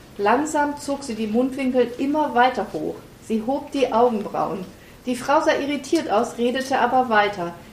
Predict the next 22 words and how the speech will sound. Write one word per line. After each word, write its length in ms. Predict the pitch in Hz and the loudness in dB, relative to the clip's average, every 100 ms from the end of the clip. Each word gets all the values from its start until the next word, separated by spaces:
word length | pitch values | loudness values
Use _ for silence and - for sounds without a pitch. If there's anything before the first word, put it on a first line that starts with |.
| - | -6
Es 160 | 233 - | -6 2
sei 240 | 226 208 | 2 2
wichtig, 380 | 262 302 311 302 | -2 -4 -6 -6
sich 180 | 262 247 | -6 -4
mit 140 | 226 | -2
den 160 | 208 - | -4 -4
Abgehängten 580 | - - 247 254 240 220 | -4 -2 -2 -2 -4 -2
der 140 | 220 | 0
Gesellschaft 600 | 220 190 233 247 226 - | -2 0 2 2 -2 -4
zu 100 | 214 | -8
beschäftigen, 680 | 202 - 202 190 180 175 185 - - | -6 -4 -4 -4 -8 -8 -12 -18 -20
zu 140 | - 240 | -2 0
erfahren, 480 | - - 240 269 | 0 2 2 4
was 160 | 240 240 | 2 2
in 100 | 240 | 0
ihren 220 | 214 233 | 0 -2
Köpfen 380 | - 240 - 185 | -2 -4 -4 -10
vorgehe. 540 | - 165 156 156 147 160 - - - - | -2 -2 0 -4 -6 -8 -14 -20 -20 -2
Helene 420 | 226 233 254 277 | 2 4 4 0
fing, 420 | - 254 233 226 - - - | -4 -6 -2 -4 -4 -14 -4
fing 220 | 240 214 | -4 0
an, 220 | 214 262 | 0 0